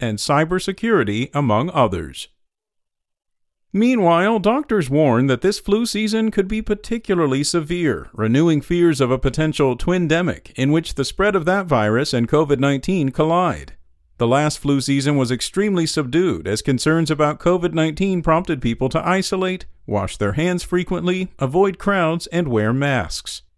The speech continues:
According to the State Department of Public Health, there were no flu-related deaths in Georgia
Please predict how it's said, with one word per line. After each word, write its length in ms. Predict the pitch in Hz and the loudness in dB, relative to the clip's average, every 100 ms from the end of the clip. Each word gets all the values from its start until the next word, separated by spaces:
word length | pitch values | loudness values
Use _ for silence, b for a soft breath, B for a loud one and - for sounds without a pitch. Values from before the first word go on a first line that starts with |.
| _ _ _ | _ _ _
According 440 | - 156 208 202 185 | -6 2 4 4 2
to 100 | 165 | 0
the 100 | 147 | 0
State 300 | - 170 156 | 2 0 2
Department 460 | 139 160 165 139 | 2 2 2 2
of 100 | 123 | 0
Public 320 | - 156 131 127 | 2 2 2 0
Health, 320 | 156 135 127 | 2 2 -2
there 200 | 131 143 | 0 2
were 160 | 156 156 | 4 2
no 240 | 180 226 | 2 2
flu-related 800 | - 170 156 170 113 110 120 135 | 2 2 4 4 2 2 2 0
deaths 340 | 156 156 - | -2 -2 -2
in 140 | 117 107 | 0 0
Georgia 500 | 107 101 98 135 | 2 0 2 0